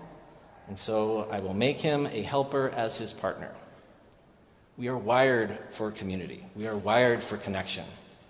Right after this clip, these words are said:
It is not good for us to be alone. And I've been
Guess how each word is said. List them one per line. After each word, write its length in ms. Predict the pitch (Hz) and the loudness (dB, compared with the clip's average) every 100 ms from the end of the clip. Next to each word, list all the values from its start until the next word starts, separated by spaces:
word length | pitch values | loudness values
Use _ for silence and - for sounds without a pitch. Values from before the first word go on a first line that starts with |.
| - - - | -20 -20 -16
It 100 | 98 | -8
is 220 | 110 113 | -4 -2
not 240 | 104 117 - | -2 -2 0
good 320 | 123 104 82 | 2 2 0
for 140 | 104 | -4
us 160 | 82 98 | -2 -2
to 100 | 104 | -2
be 100 | 104 | 0
alone. 280 | 101 101 87 - - - | 2 2 -2 -10 -14 0
And 80 | |
I've 160 | 110 117 | 4 4
been 200 | 120 107 | 4 -2